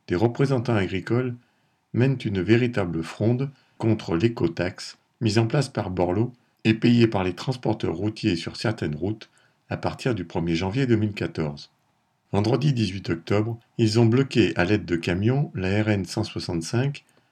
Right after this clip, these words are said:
à hauteur de Châteaulin. Les cercles patronaux qui organisent cette fronde se posent volontiers en défenseurs de l'industrie et de l'emploi en Bretagne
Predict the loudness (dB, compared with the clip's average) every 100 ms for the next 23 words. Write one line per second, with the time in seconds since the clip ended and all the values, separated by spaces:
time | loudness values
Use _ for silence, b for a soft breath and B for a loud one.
0 | -6 -4 0 0 0 -2 -4 -2 2 2
1 | 0 -4 _ _ _ _ _ _ _ _
2 | _ -4 -2 0 0 -2 -2 -2 -2 0
3 | 2 4 2 0 0 2 0 0 -2 -6
4 | -8 -6 -2 -2 -4 b b b b -4
5 | -2 4 4 6 6 6 2 2 0 0
6 | -2 0 -2 -2 -6 -2 -2 0 0 0
7 | 0 -4 -8 -6 -4 -4 -2 0 0 -2
8 | -4 -4 -2 -6 -4 -4 -2 0 0